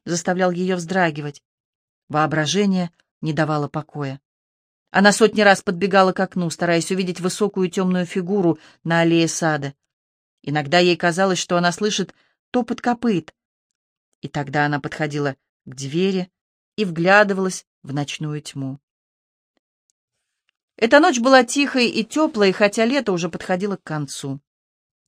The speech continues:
В такую полную свежести ночь было бы так приятно гулять вдвоем и мечтать. Увы, Гортензия оставалась одна. Лишь когда пробила полночь, Гортензия поднялась, погасила свет —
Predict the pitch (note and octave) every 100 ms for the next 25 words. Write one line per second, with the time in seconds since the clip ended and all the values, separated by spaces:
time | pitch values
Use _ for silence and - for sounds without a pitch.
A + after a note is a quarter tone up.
0 | _ - - C4 D#4+ D#4+ G#3+ A#3 B3 A#3+
1 | A3 F#3 F#3+ G#3 F#3+ E3+ - E3+ F#3+ G3
2 | - _ _ _ _ E3 G3 F#3 G3 G3+
3 | - G3+ G3+ G3+ F#3+ F3+ F#3+ E3 D3+ D#3+
4 | F3+ G3 F#3 F3 - - A#3 A#3 - _
5 | _ D#3 D#3+ G3 B3+ - _ _ _ _
6 | _ - C3+ - A3 A#3+ A#3 A3 G3+ -
7 | _ _ _ - G#3+ - G#3+ G#3 D#3 D#3
8 | C#3 C3+ C#3 C#3 _ _ _ _ _ _
9 | _ _ F3 F#3 - F#3+ F#3+ G3 G3 F#3
10 | F#3+ F3+ A#3+ A#3+ G3 D#3+ - _ - E3+
11 | E3 F#3 D#3+ E3+ E3 E3 C#3+ D3 E3 G#3
12 | G#3 - _ _ _ _ F3+ G#3 A3+ E4
13 | A3 - D#3 F#3 G#3+ -